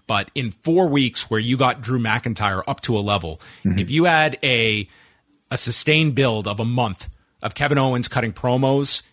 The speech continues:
Speaker 1: and at this level, like, I think co-, come that, that pay-per-view, I think he would feel like a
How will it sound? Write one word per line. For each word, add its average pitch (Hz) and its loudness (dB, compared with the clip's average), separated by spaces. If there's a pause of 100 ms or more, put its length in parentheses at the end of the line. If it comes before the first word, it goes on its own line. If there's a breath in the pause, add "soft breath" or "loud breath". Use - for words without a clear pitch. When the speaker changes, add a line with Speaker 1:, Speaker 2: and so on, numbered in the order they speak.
(140 soft breath)
Speaker 1:
and 110 -2 (200)
at 135 -4
this 156 2
level, 156 0 (540)
like, 113 -4
I 147 0
think 156 0
co-, 160 2
come 175 -2
that, 151 0 (100)
that 131 -2
pay-per-view, 98 -2 (520 soft breath)
I 117 -2
think 135 -4
he 127 -2
would 107 -6
feel 113 -2
like 92 -6
a 92 -6